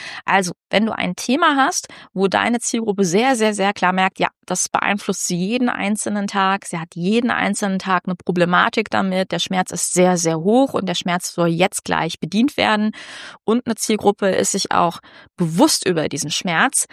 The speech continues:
dann kannst du dementsprechend natürlich einen höheren Preis nehmen.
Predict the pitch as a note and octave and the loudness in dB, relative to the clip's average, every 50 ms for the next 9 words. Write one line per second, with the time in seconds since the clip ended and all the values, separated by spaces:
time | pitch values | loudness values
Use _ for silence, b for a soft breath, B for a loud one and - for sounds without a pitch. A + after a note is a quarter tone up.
0 | B B B B B B B B B B B B _ _ _ _ - - F#3 F3 | B B B B B B B B B B B B _ _ _ _ -4 -2 -2 0
1 | E3+ F3+ F#3+ G3 - - A3+ G3+ F3+ E3+ E3+ F#3 G3 G#3 - - - G3 F#3 G#3+ | 0 0 0 0 0 0 0 2 2 2 0 0 0 -2 0 0 0 0 2 0
2 | G#3 - G3 F#3+ - - F#3 E3+ F#3+ G#3 - - - E3+ F3+ F3 E3 E3+ D#3 E3 | -2 0 -2 -2 0 0 2 2 2 0 0 -2 0 0 0 2 2 2 2 4
3 | E3+ F#3 G3 G#3 - - - C#3+ - - - - - | 2 2 2 0 0 0 -2 -2 -2 -2 -6 -8 -8